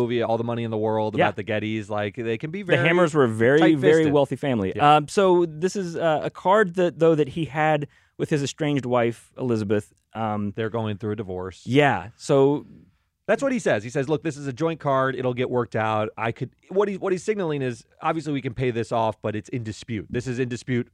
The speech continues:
Speaker 1: for a collateral reason between my wife and I, and it'll work itself out in the divorce. We're not just gonna hang Amex out to dry, but Amex files these lawsuits as a matter of course. They're not juicy. There's no, like, "This is what they bought. Look at all the lavish
Speaker 2: Yeah.
Speaker 1: spending."
Speaker 2: It's
Speaker 1: They
Speaker 2: just,
Speaker 1: run
Speaker 2: "Hey,
Speaker 1: a
Speaker 2: you owe
Speaker 1: company and they say, "Here's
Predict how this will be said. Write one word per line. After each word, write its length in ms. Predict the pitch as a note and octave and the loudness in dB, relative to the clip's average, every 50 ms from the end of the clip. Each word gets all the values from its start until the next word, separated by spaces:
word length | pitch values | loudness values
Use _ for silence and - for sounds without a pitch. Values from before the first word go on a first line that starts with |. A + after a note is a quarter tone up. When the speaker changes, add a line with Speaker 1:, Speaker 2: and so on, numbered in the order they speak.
| _ | _
Speaker 1:
for 320 | _ - A2+ A2 G#2+ G#2 - | _ -8 -6 -4 -4 -6 -6
a 80 | - G#2 | -8 -10
collateral 600 | - - A#2 A2 B2+ C3+ C#3 C#3 B2+ B2 A#2 A2+ | -8 -6 -2 0 2 2 2 2 2 0 0 0
reason 320 | G#2+ G#2+ A2+ A2 G2+ A2 G2 | -2 -2 -4 -4 -6 -8 -10
between 300 | G2 - - A2 G2 F#2+ | -10 -8 -8 -6 -4 -4
my 100 | F#2+ F#2+ | -4 -2
wife 360 | G#2 C3 D3+ D#3 C#3+ - A#2 | 2 2 2 2 2 0 -2
and 120 | A2 G#2 | -6 -4
I, 380 | G2+ G2+ G2 G2 F#2+ F#2+ G2 G2+ | -4 -4 -4 -4 -4 -4 -4 -4
and 460 | G2+ G2+ G2+ G2 G2 G2 F#2+ F#2 F2+ - | -4 -4 -4 -4 -6 -6 -8 -10 -10 -4
it'll 300 | - C3 A#2+ B2 A#2 A2+ | -4 -2 0 0 0 0
work 240 | A2 A#2 B2+ A#2 - | 0 -2 -2 -2 -2
itself 320 | A#2+ G2 - A#2+ G#2+ - | -6 -4 -4 -4 -4 -2
out 120 | A2+ G#2+ G2+ | -2 -2 -2
in 20 | F#2+ | -4
the 80 | G2 | -6
divorce. 460 | F#2 G2 D#2+ G2+ G2+ G2+ G2 F#2+ - | -8 -6 -4 -2 -2 -2 -2 -4 -6
We're 80 | - G2+ | -8 -8
not 180 | G2+ G2+ F#2+ - | -8 -8 -10 -10
just 160 | - F2+ - | -14 -14 -12
gonna 160 | - F#2+ F#2 | -10 -10 -10
hang 240 | E2 G#2+ G#2+ G#2 G2+ | -8 -8 -6 -6 -6
Amex 380 | G2+ G2 G2 G2 F#2+ F#2+ - | -6 -6 -6 -8 -8 -6 -6
out 100 | G#2 F#2+ | -8 -8
to 80 | - G2+ | -8 -4
dry, 220 | A2 F#3+ F#3+ F3 | -2 0 0 0
but 100 | D3+ B2+ A2 | 0 0 0
Amex 260 | - F#3+ F#3+ D#3+ C#3 | 0 -2 -2 -4 -4
files 340 | - D#3+ D#3 D3+ C#3+ C3+ A#2 | -2 0 2 2 2 0 -2
these 120 | B2+ A2 | -6 -4
lawsuits 460 | A#2+ B2 B2 A#2 - A#2 G#2+ G2+ F#2 _ _ _ _ _ _ _ _ | -2 -2 -2 -2 -2 -4 -6 -6 -8 _ _ _ _ _ _ _ _
as 140 | - A2+ G#2+ | -4 -4 -4
a 20 | A#2 | -4
matter 260 | A#2 A#2 A2+ G#2 G#2 | -4 -2 -2 -2 -2
of 120 | G2 - | -4 -4
course. 260 | - B2+ G#2+ F2 F2 | -4 -4 -4 -4 -4
They're 140 | - B2 B2+ | -4 -4 -2
not 200 | C#3 E3 E3+ B2+ | -2 -2 -2 -2
juicy. 520 | G2 - C#3 D3+ C#3+ - - C#3 C3 C3 C3 | -2 0 0 0 0 0 -2 -4 -4 -2 -2
There's 180 | A#2+ A#2+ A2 | -2 -4 -2
no, 160 | A#2+ B2 B2 | 0 0 0
like, 300 | B2 A#2 A2 G#2 G#2 - | 0 0 -2 -4 -4 -6
"This 180 | - - D#3+ - | -8 -10 -10 -8
is 100 | D#3 D3 | -8 -8
what 180 | D#3 D3+ - - | -6 -6 -6 -4
they 100 | C#3+ D3 | -6 -6
bought. 400 | C3+ A#2 D#3 C#3 C3+ C3 - - | -4 -2 -2 -2 -2 -2 -4 -6
Look 120 | D#3+ - | -8 -4
at 60 | D3+ | -4
all 80 | C#3 C3+ | -4 -2
the 80 | B2+ | 0
lavish 300 | C3 A#2+ B2 A#2+ A2+ G2+ | 2 4 6 6 4 4
Speaker 2:
Yeah. 40 | F#2 | 0
Speaker 1:
spending." 400 | E2+ - A3 A3+ F3 D3 C#3 C3 - _ _ _ _ | 0 0 0 0 0 -2 -4 -4 -8 _ _ _ _
Speaker 2:
It's 120 | - F3 | -2 0
Speaker 1:
They 60 | F#3+ G3 | 2 6
Speaker 2:
just, 60 | G#3+ | 8
Speaker 1:
run 120 | G#3 G3 | 8 8
Speaker 2:
"Hey, 20 | F#3 | 8
Speaker 1:
a 40 | |
Speaker 2:
you 40 | G3+ | 8
owe 40 | F3+ | 8
Speaker 1:
company 140 | E3+ D#3+ - F#3+ | 6 6 6 4
and 60 | D#3 | 2
they 60 | E3+ | 2
say, 40 | |
"Here's 20 | E3+ | 4